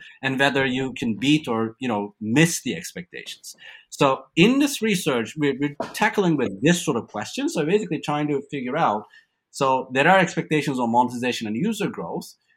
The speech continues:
uh, and in the announcement,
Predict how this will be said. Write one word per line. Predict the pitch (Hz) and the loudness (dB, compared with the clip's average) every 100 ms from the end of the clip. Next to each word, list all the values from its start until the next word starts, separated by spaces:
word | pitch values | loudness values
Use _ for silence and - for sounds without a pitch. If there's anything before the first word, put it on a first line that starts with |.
| _ _ 110 | _ _ 0
uh, | 110 107 104 - _ _ _ _ - | 2 2 0 -8 _ _ _ _ -4
and | 131 127 127 - | 0 0 -2 -2
in | 147 | 2
the | 147 | 2
announcement, | 135 147 185 214 - 123 185 | 4 4 4 2 -2 -2 -4